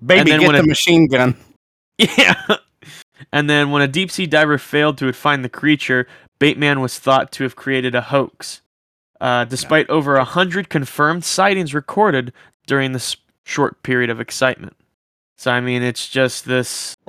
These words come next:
Speaker 1: It's just it, it's just this phenomenon. I'm, I'm willing to bet. I mean, it's the classic case of, like, you know, the, the big fish, right? Where you're like, "I caught a fish that was this big," and then every time you tell it, it gets bigger,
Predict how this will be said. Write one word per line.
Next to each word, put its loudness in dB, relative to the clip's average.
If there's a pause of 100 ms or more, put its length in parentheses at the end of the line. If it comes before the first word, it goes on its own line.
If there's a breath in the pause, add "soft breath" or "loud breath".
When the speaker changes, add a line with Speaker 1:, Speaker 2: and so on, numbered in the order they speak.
(140)
Speaker 1:
It's -14
just -4
it, -6 (320 loud breath)
it's -8
just -4
this -4
phenomenon. -2 (240 soft breath)
I'm, 0 (200)
I'm 6
willing 6
to 4
bet. 2 (220 soft breath)
I -4
mean, 4
it's 2
the 0
classic 0
case 0
of, -6
like, -4
you -6
know, -4
the, -6
the -10
big -4
fish, -2
right? -4
Where -10
you're -4
like, -8 (300 soft breath)
"I 2
caught 6
a 2
fish 0
that 2
was -2
this 0
big," 2
and 0
then 2
every 2
time 0
you 0
tell 0
it, -2
it -6
gets -8
bigger, -4